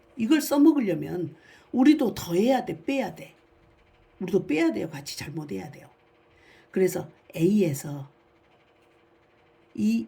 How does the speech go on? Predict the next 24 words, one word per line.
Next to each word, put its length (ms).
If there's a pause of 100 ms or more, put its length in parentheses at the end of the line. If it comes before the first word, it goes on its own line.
이 280
에이 280
제곱 400 (240)
플러스 640 (100)
A 320
마이너스 580 (100)
팔을, 380 (360)
아니요, 240
노, 140
노, 120
노, 140
노, 100
잘못했어요. 800 (420)
자, 240
다시 280
합니다. 420 (180)
A에서 640 (1400)
A 300
제곱 360
마이너스 580
삼 320
에이 280
플러스 440
칠을 580